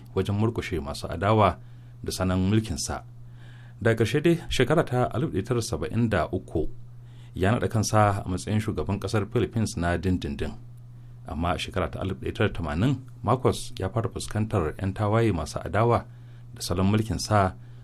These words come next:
da kuma gwamnatinsa ta kama karya. A shekara ta alif ɗaya tara tamanin da shida, 'yan adawa sun yi ƙarfi har suka tilasta masa barin ƙasar, inda ya nemi mafaka ta siyasa a ƙasar Amurka.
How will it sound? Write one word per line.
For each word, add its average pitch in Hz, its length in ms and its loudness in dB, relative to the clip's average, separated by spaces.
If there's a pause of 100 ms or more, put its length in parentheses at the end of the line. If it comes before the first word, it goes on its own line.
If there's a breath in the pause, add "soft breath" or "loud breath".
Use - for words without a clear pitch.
(100)
da - 80 -10
kuma 95 280 2
gwamnatinsa 95 720 2 (180)
ta 92 340 4
kama 82 320 -2
karya. 76 360 -4 (640 loud breath)
A - 60 0
shekara 143 320 2
ta - 80 0
alif 131 160 2
ɗaya 104 180 0
tara 127 140 2
tamanin 92 440 2
da - 60 -2
shida, 82 300 -2 (600 loud breath)
'yan 104 140 4
adawa 90 460 2 (160)
sun 92 200 -2
yi 92 80 2
ƙarfi 95 460 0
har 101 160 0
suka - 260 -4
tilasta 113 520 -2
masa 98 340 0
barin 80 280 -2
ƙasar, - 340 -2 (640 loud breath)
inda 85 180 0
ya 85 80 2
nemi 80 240 -2
mafaka 98 320 -2
ta - 80 -4
siyasa - 680 0
a 73 200 -4
ƙasar - 400 -4
Amurka. 80 500 -2